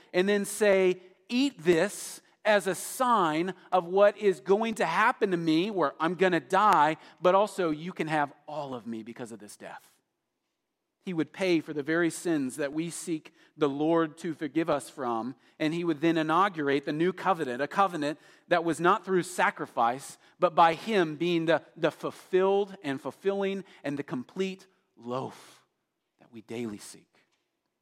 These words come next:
And here's the point. This is why I'm calling this a technical depth. Jesus has and will show in this gospel that he is the bread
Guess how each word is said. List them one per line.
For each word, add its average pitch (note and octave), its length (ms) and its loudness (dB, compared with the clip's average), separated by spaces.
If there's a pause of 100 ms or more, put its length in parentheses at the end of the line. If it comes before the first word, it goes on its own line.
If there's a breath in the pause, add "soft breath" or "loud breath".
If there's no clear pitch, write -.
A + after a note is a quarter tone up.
(200)
And A#2 80 -16
here's C3+ 220 -6
the C3 60 -14
point. F#2+ 320 -18
This B2+ 120 -18
is C3 80 -20
why A#2 220 -6
I'm G2+ 140 -10 (460)
calling B2 340 -4
this G#2+ 180 -8
a G#2 80 -14 (120)
technical G2+ 600 -14 (180)
depth. - 400 -16 (400)
Jesus A#2 680 -10
has G2+ 560 -12 (240)
and G2+ 200 -12
will D3+ 180 -4
show G2 480 -14 (240)
in B2 180 -8
this C#3+ 180 -8
gospel A#2+ 600 -10 (260)
that A2+ 160 -8
he D3+ 180 -8
is C3 280 -10
the F#2 80 -20
bread C3 440 -10